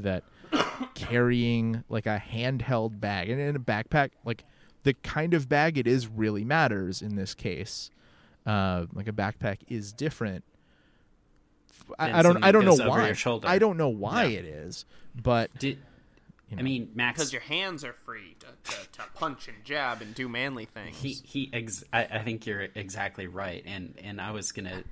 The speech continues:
Speaker 2: gonna ask, uh, Max if, if you think you're carrying a backpack versus a, an over-shoulder bag or, or a messenger bag or something like that is at all informed by that thought process, even if not now, but maybe,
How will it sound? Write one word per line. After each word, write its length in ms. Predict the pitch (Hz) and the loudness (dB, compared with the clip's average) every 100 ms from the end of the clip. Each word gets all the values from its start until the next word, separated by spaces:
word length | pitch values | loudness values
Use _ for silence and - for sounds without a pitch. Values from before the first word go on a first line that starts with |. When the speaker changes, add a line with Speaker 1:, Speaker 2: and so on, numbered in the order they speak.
| - - - - | -16 -18 -18 -10
Speaker 2:
gonna 300 | 117 98 90 - - | -8 -8 -10 -14 -8
ask, 440 | 107 110 113 - - - | -6 -6 -8 -14 -20 -14
uh, 260 | 92 87 76 | -10 -8 -10
Max 400 | 104 92 95 - | -10 -10 -10 -10
if, 180 | 92 - | -12 -14
if 220 | 95 92 - | -16 -16 -12
you 140 | 110 | -10
think 280 | 107 104 92 | -10 -12 -10
you're 120 | 104 | -12
carrying 480 | 92 - 98 95 90 | -12 -10 -8 -8 -10
a 40 | 87 | -12
backpack 600 | 90 95 - - 71 78 - _ | -8 -8 -8 -8 -8 -10 -16 _
versus 640 | 104 98 90 - 82 78 - | -14 -12 -10 -12 -12 -12 -12
a, 180 | 98 85 | -10 -10
an 80 | 82 | -10
over-shoulder 600 | 92 87 76 - 92 82 | -12 -12 -12 -12 -12 -12
bag 440 | - 80 76 78 - | -10 -10 -10 -12 -16
or, 240 | 98 85 - | -14 -12 -12
or 240 | 92 82 | -12 -10
a 280 | 82 87 85 - - - - | -8 -10 -12 -18 -20 -20 -10
messenger 400 | 123 117 117 107 | -6 -4 -6 -6
bag 240 | 98 92 87 | -6 -8 -8
or 60 | |
something 320 | - 101 98 | -10 -10 -10
like 200 | 92 80 | -12 -10
that 200 | - 90 | -8 -8
is 160 | 85 - - | -8 -12 -10
at 100 | 95 | -6
all 240 | 92 98 | -6 -6
informed 600 | 87 - 110 95 92 92 | -10 -12 -12 -10 -10 -12
by 220 | - 85 85 | -10 -10 -10
that 340 | 90 87 82 - _ _ _ | -8 -6 -6 -10 _ _ _
thought 300 | - 90 - | -8 -8 -8
process, 480 | 87 64 - - - | -10 -10 -12 -12 -8
even 220 | 175 180 | -4 -2
if 100 | 139 | -2
not 260 | 123 120 95 | -2 -2 -2
now, 280 | 92 92 101 | -6 -6 -6
but 160 | 85 | -8
maybe, 340 | 90 92 85 | -10 -10 -12